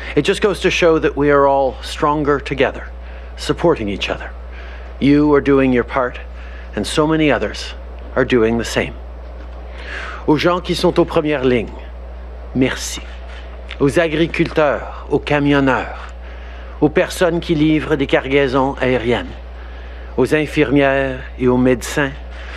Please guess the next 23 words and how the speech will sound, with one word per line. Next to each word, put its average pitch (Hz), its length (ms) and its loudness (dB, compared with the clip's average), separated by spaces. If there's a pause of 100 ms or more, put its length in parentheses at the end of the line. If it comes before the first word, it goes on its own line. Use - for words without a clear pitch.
(160)
Vous 143 180 4
travaillez 139 840 0
jour 143 460 4
et 143 120 4
nuit 127 380 2
pour 120 120 -2
qu'on 127 140 2
puisse 127 280 0
manger 135 520 2 (340)
et 131 60 2
prendre 131 300 0
nos 131 100 4
médicaments. 113 640 -2 (460)
Vous 139 80 2
protégez 143 760 2
notre 135 340 2
santé 123 580 0
et 123 40 4
la 110 120 2
santé 117 400 0
de 101 100 0
nos 101 140 0
familles. 110 600 0